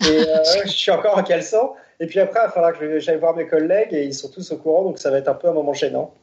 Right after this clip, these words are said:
Speaker 1: Donc ça a l'air d'être quelqu'un de bien quand même.
Speaker 2: Bon.
Speaker 1: <laughs> Ah oui, non, puis il commence l'interview aussi, il fait, « Comment vous est », donc le journaliste lui demande comment vous est venue cette idée de, d'instrument, et il fait, « Alors, on va se calmer tout de suite, euh, j'ai pas été très original, il y a plein de gens qui y ont déjà pensé avant moi,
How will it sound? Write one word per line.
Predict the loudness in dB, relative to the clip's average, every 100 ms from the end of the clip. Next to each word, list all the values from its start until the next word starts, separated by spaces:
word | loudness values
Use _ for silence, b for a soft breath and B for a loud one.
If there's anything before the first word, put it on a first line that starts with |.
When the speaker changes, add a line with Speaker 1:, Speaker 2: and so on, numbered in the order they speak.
| _
Speaker 1:
Donc | -2 2
ça |
a | 2
l'air | 2
d'être | 0
quelqu'un | -2 0 0
de |
bien | 2 -2
quand | -2
même. | -10 -12 _ _ _ _ _ -8
Speaker 2:
Bon. | -6 -4 -2
Speaker 1:
<laughs> | 0 0 -2 -8 -20 _ _ -14 B
Ah | B
oui, | 0
non, | 0 0
puis | -2
il | 0
commence | 0 2
l'interview | 0 0 -2 0
aussi, | -2 -2 -10
il | -4
fait, « | -4 B B -4
Comment | 0 2
vous | 0 -4
est », | -6 -4
donc | -6
le | -6
journaliste | -4 0 -2 -4
lui | -6
demande | -6 2
comment | 2 4 2
vous | 2 -4
est | 0
venue | 0 -2
cette | -2 -2 -4
idée | -2 -2 0
de, | -2
d'instrument, | -2 -4 -4 -2 0 2
et | 0
il | -2
fait, « | -2 -4 B B B -2
Alors, | 2 2
on |
va | 2
se | 0
calmer | -2 -2
tout | -6
de | -10
suite, | -8 -8 -4
euh, | 0 2 2 0
j'ai | 0 -2
pas | 2 2 2
été | -2 -4
très | -2 0
original, | 0 0 0 0
il | 0
y |
a | 0
plein | 0
de | 2
gens | -2
qui | -2 -4
y |
ont | -2
déjà | -2
pensé | -2 -4 0
avant | 0 0
moi, | 0 -2 -2